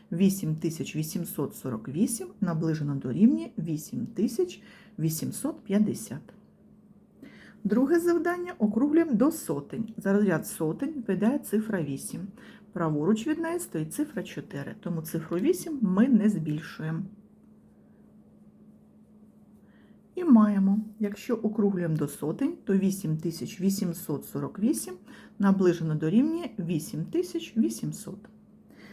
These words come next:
І третє завдання — до тисяч. За розряд тисяч відповідає цифра вісім. Праворуч від неї стоїть цифра вісім, тому, відповідно, цифру в розряді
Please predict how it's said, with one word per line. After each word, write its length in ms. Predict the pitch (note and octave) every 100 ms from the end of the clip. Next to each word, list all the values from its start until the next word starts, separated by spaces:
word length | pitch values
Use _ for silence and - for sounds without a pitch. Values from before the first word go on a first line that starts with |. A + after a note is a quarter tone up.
| - - -
І 100 | A#3
третє 420 | G#3 F#3 - E3
завдання — 480 | G#3 G#3 D#4 F#4 C#4
до 200 | G3+ E4+
тисяч. 680 | - F3+ F#3 - F#3 - -
За 180 | F#3 C#4+
розряд 420 | D4 A3+ G#3+ G3+
тисяч 300 | G#3 G3 F3
відповідає 440 | - G3+ F#3+ F3+ D#3+
цифра 460 | D#3+ E3 - D3
вісім. 480 | C#3+ C3+ - A#3 A#3+ - - - - -
Праворуч 580 | A3+ B3+ A3+ F#3+ -
від 120 | F#3 E3
неї 200 | D#3 D3+
стоїть 360 | - E3 D#3+
цифра 380 | - D#3 - C3+
вісім, 460 | D#3 A3 - F4 -
тому, 160 | G3 F#3
відповідно, 680 | E3+ D#3+ D#3+ D#3+ E3 C#3+ C#3+ - - -
цифру 380 | - G3+ - D3+
в 60 |
розряді 480 | D#3+ F3+ D#3+ D3 -